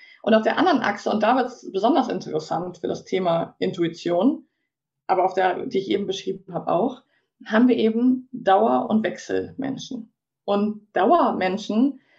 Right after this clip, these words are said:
sind Menschen, die eine wahnsinnig hohe Zuverlässigkeit haben,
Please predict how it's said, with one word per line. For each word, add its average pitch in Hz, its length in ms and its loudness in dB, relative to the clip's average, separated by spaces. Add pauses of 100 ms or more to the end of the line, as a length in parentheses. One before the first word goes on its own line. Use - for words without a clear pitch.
(100)
sind 220 180 2
Menschen, 240 340 2
die 214 260 -4
eine 196 460 -4
wahnsinnig 220 520 0
hohe 196 160 2
Zuverlässigkeit 196 920 -4
haben, 190 520 0